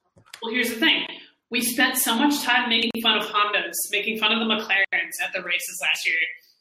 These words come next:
So then we get super into IndyCar, and of course, all of our favorites drive Hondas. It's the universe getting back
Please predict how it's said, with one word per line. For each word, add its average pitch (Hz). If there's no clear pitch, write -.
So -
then 208
we 226
get 226
super 226
into 214
IndyCar, 202
and 190
of 180
course, 240
all 208
of 208
our 202
favorites 202
drive 170
Hondas. 170
It's -
the 233
universe 262
getting 233
back 196